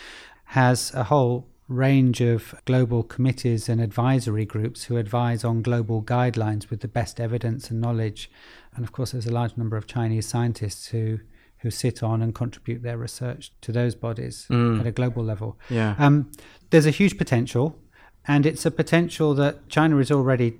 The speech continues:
Speaker 1: tapping into and acting on. And, and in fact, when our, um, Director General, Margaret Chan, visited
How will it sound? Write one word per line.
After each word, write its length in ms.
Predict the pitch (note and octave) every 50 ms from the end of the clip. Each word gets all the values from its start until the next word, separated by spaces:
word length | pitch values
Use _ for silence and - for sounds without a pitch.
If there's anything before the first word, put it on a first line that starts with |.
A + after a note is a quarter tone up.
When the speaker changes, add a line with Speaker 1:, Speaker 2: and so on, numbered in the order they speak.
| - -
Speaker 1:
tapping 340 | - C#3 A#2 - - B2+ A#2+
into 320 | A#2+ B2+ B2+ - E3 D#3+
and 120 | B2+ A#2
acting 320 | B2 C3 - - - C3 A#2+
on. 260 | B2 C3 D3 C#3 C#3+
And, 360 | C3 B2+ B2+ C3+ C3+ C3 - -
and 140 | C#3+ C3+ C3+
in 80 | C3
fact, 320 | B2+ - C#3 - - - -
when 160 | C#3 C#3 C#3
our, 340 | C#3 C#3 C#3 C3+ C3+ B2+ B2+
um, 380 | B2+ B2+ B2+ B2 B2+ B2+ A#2+ - - - _ -
Director 360 | - C3 C3 C3+ C3+ A#2+ -
General, 340 | B2 A2 C3+ C3 C3 B2 A#2+ A#2+
Margaret 360 | B2 A#2+ A2+ - B2+ C3+ C3
Chan, 300 | - - B2+ B2 A#2+ A#2
visited 640 | G#2+ C3 B2 - C#3 - - - A2+ A2 - -